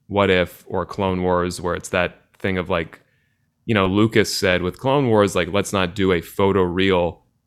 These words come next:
uh, endeavor where we're trying to trick people into thinking that this is live action. If we just go with a stylized that we don't, aren't even trying to replicate photorealism, um,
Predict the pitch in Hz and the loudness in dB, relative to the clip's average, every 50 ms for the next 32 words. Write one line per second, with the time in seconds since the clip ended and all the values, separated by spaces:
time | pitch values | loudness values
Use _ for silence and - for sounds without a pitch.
0 | _ _ _ _ - 90 87 85 82 82 80 - _ _ _ _ _ _ _ - | _ _ _ _ -4 -2 0 0 -2 -2 -4 -8 _ _ _ _ _ _ _ -4
1 | 117 104 98 90 98 92 90 92 92 92 90 90 85 87 90 85 - - - 101 | -2 -2 2 4 4 4 4 2 2 2 0 0 0 -2 -4 -4 -6 -4 -2 0
2 | 95 95 92 92 - - - - - 120 117 - - 110 98 101 98 95 87 104 | 0 0 -2 -4 -6 -8 -8 0 0 0 0 0 -2 -4 -2 0 -2 -2 -2 -2
3 | - - 104 - 98 92 90 80 85 92 - 95 87 92 85 85 85 92 95 98 | -2 -2 -2 -2 0 -4 -4 -4 -4 -6 -6 -6 -6 -4 -2 -2 0 2 2 2
4 | 101 - - - 82 82 85 - _ _ _ _ _ _ - - 104 92 98 107 | 2 0 -4 -8 -6 -6 -8 -10 _ _ _ _ _ _ -2 -2 0 2 2 2
5 | 107 104 92 120 131 120 107 90 82 101 101 113 117 113 101 90 - 92 90 - | 2 4 4 2 2 2 -4 -2 2 4 6 6 6 6 4 2 2 -2 -6 -4
6 | - - 107 117 120 107 95 90 87 87 85 87 90 - - - 87 80 - _ | -2 2 2 4 4 4 2 2 0 0 -2 -4 -6 -8 -6 -4 -4 -4 -4 _
7 | _ _ _ _ _ _ - - 73 95 92 101 95 95 90 98 95 90 - - | _ _ _ _ _ _ -20 -16 -10 -6 -2 -2 -2 0 0 0 -2 -2 -2 0
8 | - 107 110 107 104 92 92 90 92 - - 110 104 101 98 101 - 98 90 92 | 2 4 4 4 4 2 0 -4 -4 -2 0 0 2 2 0 0 -2 -2 -2 -2
9 | 90 85 - 95 92 - 95 90 87 - - _ _ _ _ _ _ _ - - | -2 -2 -2 -4 -4 -2 -2 -2 -2 -4 -8 _ _ _ _ _ _ _ -10 0
10 | - 104 107 107 101 98 90 87 107 117 113 101 95 85 85 - 87 85 85 85 | 2 4 4 6 4 4 2 4 4 4 4 4 2 0 -2 -4 -6 -6 -6 -6
11 | 90 _ _ _ _ _ _ _ _ _ _ _ _ - - 92 87 85 82 82 | -8 _ _ _ _ _ _ _ _ _ _ _ _ -4 -2 0 0 0 0 -4
12 | 87 | -6